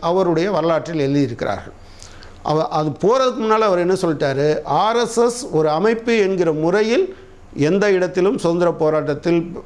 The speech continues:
பிரிட்டிஷ்காரங்களுக்கு எதிரான போராட்டத்தில் கலந்து கொள்ளாது என்று சொல்லிவிட்டு போயிட்டார். அப்படி யாராவது கலந்து கொள்வார் என்றால், அப்படி போயிட்டா என்ன பண்றதுங்கிற கேள்வி வந்து, அவர் தன்னுடைய சொந்த விருப்பத்தின் அடிப்படையில் போகிறார் என்று சொன்னார்.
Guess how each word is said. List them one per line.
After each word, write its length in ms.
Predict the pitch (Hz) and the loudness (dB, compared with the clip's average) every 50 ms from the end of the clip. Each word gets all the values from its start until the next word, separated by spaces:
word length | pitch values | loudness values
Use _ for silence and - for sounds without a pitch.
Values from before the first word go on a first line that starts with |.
| 170 | -4
பிரிட்டிஷ்காரங்களுக்கு 760 | 156 170 175 185 180 - - 175 160 156 156 156 151 147 143 | -2 0 0 0 -2 -2 0 0 0 0 0 0 -2 -2 -2
எதிரான 380 | 147 143 156 160 160 160 160 156 | 0 0 2 2 2 0 -2 -2
போராட்டத்தில் 720 | 131 151 151 151 151 147 143 151 143 143 - 175 180 190 190 | -2 0 0 2 2 0 -2 -4 -6 -4 -2 0 0 0 0
கலந்து 340 | - 160 160 175 180 180 160 | 0 0 0 0 2 2 2
கொள்ளாது 640 | 170 165 160 151 147 147 147 165 160 139 - - - - | 2 2 2 2 2 2 2 2 0 0 -2 -6 -8 -4
என்று 240 | 151 160 185 233 | -4 -2 -2 -2
சொல்லிவிட்டு 420 | 240 - 175 180 180 160 143 156 165 | 0 0 0 2 2 0 0 -2 -4
போயிட்டார். 460 | 143 139 131 123 - - - - - - - - - - - - - | -4 -2 -2 -2 -4 -4 -8 -10 -10 -12 -20 -20 -20 -20 -20 -16 -8
அப்படி 360 | - 123 135 - - 147 139 120 | -4 -4 -4 -2 -2 -2 -2 0
யாராவது 920 | 135 143 151 180 196 208 214 220 233 240 240 247 240 262 247 233 196 143 | 0 0 2 2 2 2 2 2 2 2 2 2 2 2 2 2 2 0
கலந்து 320 | - 170 185 208 226 220 | 0 0 0 0 2 2
கொள்வார் 360 | 208 196 190 180 175 170 165 151 | 2 2 2 2 2 2 2 0
என்றால், 380 | 143 139 139 143 151 156 151 - | -2 -2 0 0 0 0 -2 -4
அப்படி 260 | - - - 160 170 160 | -8 -6 -2 0 0 0
போயிட்டா 440 | 165 175 202 226 233 226 240 220 | 0 0 0 0 0 0 -2 -2
என்ன 240 | 214 208 185 190 202 | 0 0 0 0 0
பண்றதுங்கிற 480 | 190 196 190 185 190 185 185 180 175 160 | 0 0 0 0 2 2 2 2 2 0
கேள்வி 280 | - - 185 196 190 170 | 0 0 0 0 2 2
வந்து, 260 | 151 147 143 147 156 - - - - - - - - | 2 2 2 0 0 -2 -4 -8 -16 -20 -20 -10 -4
அவர் 460 | - 127 156 170 208 226 247 294 - | -2 -2 0 0 0 0 0 0 -2
தன்னுடைய 580 | - 170 170 180 180 175 175 180 185 208 233 | -2 -2 0 0 0 0 2 2 2 2 0
சொந்த 400 | 240 - - 170 185 208 220 233 | -2 0 0 0 0 2 2 2
விருப்பத்தின் 500 | 233 196 196 202 202 208 190 156 185 165 | 2 2 2 0 0 -2 -4 -2 0 0
அடிப்படையில் 520 | 165 160 156 151 - 151 151 160 185 240 202 | 0 2 0 0 0 0 0 0 0 -2 -2
போகிறார் 380 | - 170 170 147 156 156 156 | 0 0 2 2 2 2 0
என்று 180 | 143 139 139 139 | 0 -2 -2 -4
சொன்னார். 340 | - - 117 107 98 92 | -4 -6 -8 -8 -8 -10